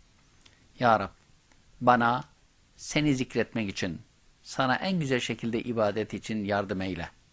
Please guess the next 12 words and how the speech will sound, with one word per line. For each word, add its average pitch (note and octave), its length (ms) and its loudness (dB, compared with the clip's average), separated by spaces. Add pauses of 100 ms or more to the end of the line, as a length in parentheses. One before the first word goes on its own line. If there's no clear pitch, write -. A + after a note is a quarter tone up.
(460)
diye C#3 300 4 (160)
dua G#2+ 240 10
et E2+ 200 -6
diyor. D#2 300 -10
"Allahümme A2 520 2
a'inni G#2+ 380 0
ala G#2 220 -2
zikrike A2+ 640 -2 (100)
ve A#2 80 -4
şükrike", A#2 560 -4
şükrün A#2 380 -4
için, C3+ 340 -2